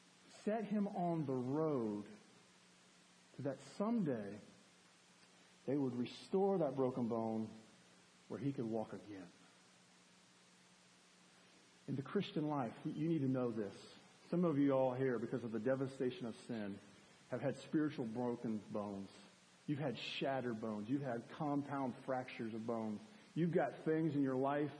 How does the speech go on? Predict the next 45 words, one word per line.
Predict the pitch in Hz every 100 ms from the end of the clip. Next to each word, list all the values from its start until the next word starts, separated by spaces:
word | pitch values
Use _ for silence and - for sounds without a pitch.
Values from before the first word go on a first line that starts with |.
| - - -
that | 139 123 113
you, | 139 156 156
you | 156 165
would | 135
ne-, | 131 143 143
never | 143 170 175
want | 165 156
anyone | 156 170 165 156
to | 143
know. | 151 160 160 160 -
And | 135 156
then, | 160
but | 151 147
then | 165 185
you | 175
believe | 151 151 139
this. | 135 117 - - - -
You | 165
believe, | 156 156 143
"Because | 139 - 208 220 226 175 214
of | 180 151
this | 175 -
spiritually | - 190 196 185
broken | 143 165 165 151
bone, | 151 156 151 - - - - - - 131
God | 120 170 180 175 139 -
can't | 165 156 139
use | 135 147 143 139
me." | 117 117 92 - - - - - - - - - - - - - -
And | 117
I |
want | 165 175 139
to |
first | 175 165
of | 156
all | 139
know | 143
that's | 143 139 139
a |
lie | 110 113 123 143 147
from | 135
the | 123
pit | 120 127
of | 117
hell. | 113 -